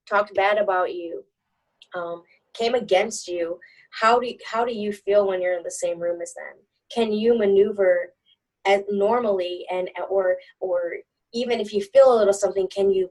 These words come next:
push it aside to complete whatever it is that needs to be completed that night? Can you endure the night without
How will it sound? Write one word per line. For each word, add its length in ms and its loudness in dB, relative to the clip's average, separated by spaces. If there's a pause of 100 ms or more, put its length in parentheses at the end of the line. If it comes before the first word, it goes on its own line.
push 220 0
it 100 -6
aside 600 0
to 260 -4 (300)
complete 480 -2
whatever 380 4
it 100 0
is 160 0
that 140 -4
needs 260 -6
to 80 -18
be 120 -18
completed 460 -6
that 180 -10
night? 260 -12 (380)
Can 120 0
you 140 8
endure 380 4
the 100 -2
night 260 -4
without 460 0